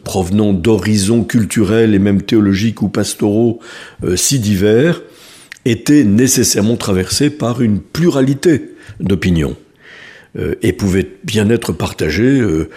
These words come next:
en groupes qui pouvaient s-, qui pourraient s'apparenter, vu de l'extérieur évidemment, à des partis. Pour faire court, on dira que la majorité des évêques, euh, emportée par quelques leaders,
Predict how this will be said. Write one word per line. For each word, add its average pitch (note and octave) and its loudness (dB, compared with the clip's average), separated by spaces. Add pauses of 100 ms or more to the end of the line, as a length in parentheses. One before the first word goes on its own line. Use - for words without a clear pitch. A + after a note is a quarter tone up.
(280)
en F#2+ -2
groupes A2+ 2
qui C3 0
pouvaient C#3+ 2
s-, - 0
qui A#2+ -6
pourraient D#3 2
s'apparenter, G#2 0 (160)
vu G2 -4
de E2+ -4
l'extérieur F2+ -6
évidemment, D#2 -4 (540)
à F2 -2
des A2 2
partis. - -6 (1120)
Pour C3 -2
faire - -2
court, D#3+ 2 (560)
on A#2 0
dira C#3 2
que - -2
la G#2 2
majorité C3 2
des G2 0
évêques, C3+ -2 (500)
euh, - -8
emportée G2+ -2
par - -6
quelques E2 -6
leaders, G#2+ 0